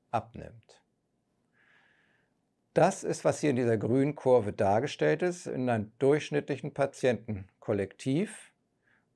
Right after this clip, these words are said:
Im Alter von dreißig bis achtzig Jahren nimmt die Funktion ab.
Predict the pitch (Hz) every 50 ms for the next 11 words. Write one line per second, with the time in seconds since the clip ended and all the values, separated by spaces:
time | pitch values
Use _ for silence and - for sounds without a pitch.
0 | _ - 143 135 135 127 143 143 151 170 175 175 202 214 226 233 214 - - _
1 | _ _ - - - - 131 127 123 117 107 104 107 - - 127 123 110 110 113
2 | 123 135 - - - 170 190 202 - _ - - - - 139 131 - - - -
3 | 123 110 - - 113 104 104 107 110 117 147 156 143 139 127 120 - 123 110 -
4 | - 117 113 117 - - 123 107 101 - - - 135 175 - - _ -